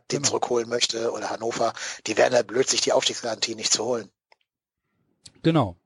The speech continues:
Speaker 2: Und ich glaube fast, dass fünf Millionen da schon drin sind.
Speaker 1: Bei Hannover, klar, wenn der Kind das, die Hörgerätschatulle aufmacht, kommt da bestimmt was rausgeflossen.
Speaker 2: Ja, auch bei, auch bei Nürnberg oder bei Stuttgart. Wer-, werden
Speaker 1: Stuttgart
Speaker 2: fünf,
Speaker 1: auch.
Speaker 2: werden
Speaker 1: Nürnberg weiß ich nicht, aber Stuttgart, ja, auf jeden Fall.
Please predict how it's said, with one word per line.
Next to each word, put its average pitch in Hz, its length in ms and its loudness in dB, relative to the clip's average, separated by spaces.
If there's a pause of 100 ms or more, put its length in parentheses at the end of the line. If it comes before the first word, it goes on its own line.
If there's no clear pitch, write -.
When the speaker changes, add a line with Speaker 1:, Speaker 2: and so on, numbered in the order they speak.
(140)
Speaker 2:
Und 135 120 -2
ich - 160 -6 (300)
glaube 123 300 4
fast, - 300 0
dass 131 120 -6
fünf - 280 -6
Millionen 139 380 2
da 135 160 2
schon 147 200 -4
drin 151 240 0
sind. 101 340 -8 (1200)
Speaker 1:
Bei - 100 -2
Hannover, - 460 2
klar, 135 320 2
wenn 110 80 -18
der 113 100 -14
Kind - 240 -10
das, - 440 -2 (200)
die - 160 -4
Hörgerätschatulle 147 800 4
aufmacht, 143 460 -2
kommt 135 160 -8
da 135 60 -4
bestimmt - 280 -8
was - 160 -2
rausgeflossen. - 560 0
Speaker 2:
Ja, 131 420 -6
auch 139 200 2
bei, 139 200 2
auch 127 140 -8
bei 147 140 -2
Nürnberg 151 400 -4
oder 120 160 -6
bei 127 100 -4
Stuttgart. 117 440 -8 (120)
Wer-, 131 300 0
werden 156 160 2
Speaker 1:
Stuttgart - 300 -2
Speaker 2:
fünf, - 20 -14
Speaker 1:
auch. 120 180 -4
Speaker 2:
werden - 200 -20
Speaker 1:
Nürnberg 156 380 4
weiß 143 140 2
ich 131 80 -6
nicht, 147 160 -4
aber 110 140 -4
Stuttgart, 180 500 2
ja, - 140 0
auf - 180 -10
jeden 110 140 -12
Fall. 101 240 -10